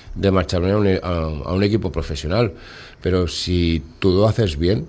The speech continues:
no te preocupes que vas a tener ojeadores, o si no,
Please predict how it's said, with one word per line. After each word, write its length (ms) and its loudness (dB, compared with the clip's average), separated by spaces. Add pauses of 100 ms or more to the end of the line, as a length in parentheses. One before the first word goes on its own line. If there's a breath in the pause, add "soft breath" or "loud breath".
(120)
no 160 2
te 120 2
preocupes 420 -2
que 80 -4
vas 180 0
a 80 -2
tener 260 0
ojeadores, 600 2
o 80 2
si 140 0
no, 260 2